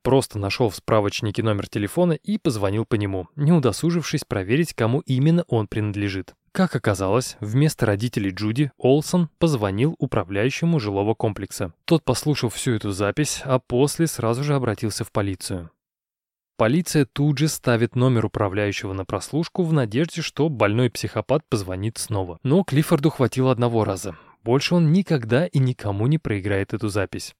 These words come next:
Было ли это следствие удовлетворения после звонка, или Клиффорд решил, что совершил ошибку, до сих пор непонятно. Тем не менее, он впадает в период охлаждения на двадцать один день,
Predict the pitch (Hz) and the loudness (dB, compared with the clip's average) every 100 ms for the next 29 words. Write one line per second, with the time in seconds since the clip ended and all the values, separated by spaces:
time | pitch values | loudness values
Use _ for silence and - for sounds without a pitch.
0 | _ _ - 127 220 185 165 165 151 - | _ _ -8 2 4 4 4 2 -2 0
1 | 151 - - 135 143 120 117 123 123 127 | 0 0 -2 0 2 0 2 0 0 0
2 | 185 185 113 120 107 107 98 98 95 - | 2 2 2 -2 -4 -4 -2 -4 -4 -6
3 | 92 - 110 107 - 139 - 107 - 104 | -6 -4 -4 -4 -2 -2 -2 -6 -6 -4
4 | 127 104 - 110 95 - 110 123 - 107 | -4 -4 -4 -4 -4 -4 -2 -2 0 -2
5 | 90 - 180 - 85 - 117 131 123 - | -2 -4 -4 -4 -6 -4 -2 -2 -2 -2
6 | 120 110 107 104 98 - 92 - _ _ | -2 0 -2 -4 -4 -8 -14 -16 _ _
7 | 143 123 110 110 156 120 - - 143 160 | 2 4 2 2 2 2 -2 2 2 2
8 | - 113 107 101 - - 113 107 107 - | 2 2 4 2 -2 -2 0 0 -2 -4
9 | 101 90 98 143 170 175 135 101 156 160 | -4 -4 -2 2 2 2 0 0 0 0
10 | 101 120 - 151 117 101 107 104 98 95 | 0 -2 -2 -4 -4 -2 -2 -2 -2 -4
11 | 85 | -4